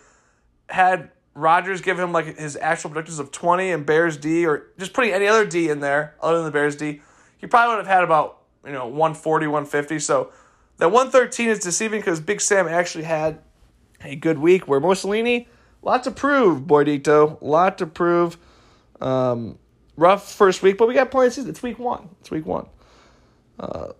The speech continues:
let's go to my matchup here. The Saloons versus Dan Fernandez Vegas Sun. It was a battle, one twenty-four to one fourteen. The Saloons having the, the lead most of the time, uh, until Mahomes decided to throw a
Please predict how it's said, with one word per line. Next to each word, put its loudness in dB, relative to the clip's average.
let's 4
go 4
to 0
my 4
matchup -4
here. -2
The 0
Saloons -2
versus -4
Dan 2
Fernandez 4
Vegas 0
Sun. 2
It 6
was 2
a 2
battle, 0
one 4
twenty-four 2
to 4
one 2
fourteen. -2
The -8
Saloons -2
having 0
the, -2
the -4
lead -4
most 0
of -12
the -12
time, 0
uh, 0
until 2
Mahomes 4
decided 2
to -6
throw 4
a 2